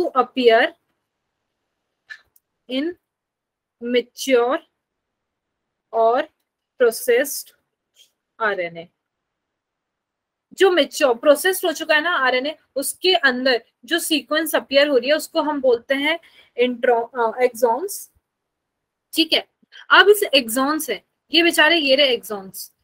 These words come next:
ठीक है, इसके बीच में ना कोई दिक्कत देने वाला आ जाता है, जैसे हर किसी की जिंदगी में कोई दिक्कत देने वाला आता है ना, तो exon की जिंदगी में जो दिक्कत देने आ रहा है बीच में, वो कौन है,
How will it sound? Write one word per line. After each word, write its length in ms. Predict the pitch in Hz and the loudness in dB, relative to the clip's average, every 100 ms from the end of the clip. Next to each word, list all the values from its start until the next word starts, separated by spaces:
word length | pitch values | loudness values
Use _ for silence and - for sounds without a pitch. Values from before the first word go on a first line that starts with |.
| _ - | _ -4
ठीक 140 | 339 | -2
है, 160 | 302 - _ 294 | -4 -6 _ -8
इसके 320 | 294 381 381 | -4 0 0
बीच 280 | 302 285 311 | -2 -6 -2
में 120 | 330 | -2
ना 100 | 403 403 _ _ - | -2 -4 _ _ 0
कोई 180 | 392 370 | 2 2
दिक्कत 380 | 269 262 - 269 | 0 -4 -2 0
देने 300 | 294 269 285 | 0 0 0
वाला 280 | 254 233 | 0 2
आ 60 | 240 | 0
जाता 280 | 220 214 262 | -2 -4 -4
है, 40 | |
जैसे 180 | 294 330 | -4 -2
हर 180 | 285 302 | -2 -2
किसी 280 | 302 311 320 | -4 -6 -4
की 120 | 330 | -4
जिंदगी 440 | 285 277 277 277 | -4 -6 -6 -6
में 120 | 302 311 | -8 -6
कोई 160 | 339 | -6
दिक्कत 340 | 262 - 302 294 | -6 -4 -2 0
देने 260 | 294 294 | -2 0
वाला 260 | 311 294 311 | 2 2 4
आता 200 | 269 262 | 2 -2
है 60 | 311 | -6
ना, 120 | - _ _ _ 349 | -6 _ _ _ 0
तो 60 | |
exon 500 | 311 240 220 269 311 | 2 0 -2 -4 -4
की 160 | 311 339 | -4 -4
जिंदगी 500 | 285 294 302 285 311 | -4 -6 -6 -6 -6
में 100 | 320 | -4
जो 100 | 320 | -4
दिक्कत 340 | 262 - 294 | -6 -4 -2
देने 260 | 254 254 269 | 0 0 4
आ 140 | 277 | 4
रहा 80 | 233 | 4
है 60 | 254 | 0
बीच 260 | 240 233 240 | -4 -10 -10
में, 180 | 214 180 _ _ _ | -10 -12 _ _ _
वो 160 | 220 285 - | -2 -2 0
कौन 220 | 262 277 | 0 0
है, 220 | 294 359 | 0 0